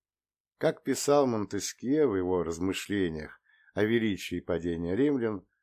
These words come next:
тысяча семьсот тридцать четвёртый год,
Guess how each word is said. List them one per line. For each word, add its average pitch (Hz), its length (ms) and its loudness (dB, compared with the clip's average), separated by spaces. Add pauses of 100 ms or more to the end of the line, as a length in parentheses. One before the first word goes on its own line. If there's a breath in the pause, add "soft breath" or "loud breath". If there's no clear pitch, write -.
(280)
тысяча - 380 -6
семьсот 95 560 -6
тридцать - 320 -12
четвёртый - 480 -10
год, 127 260 -6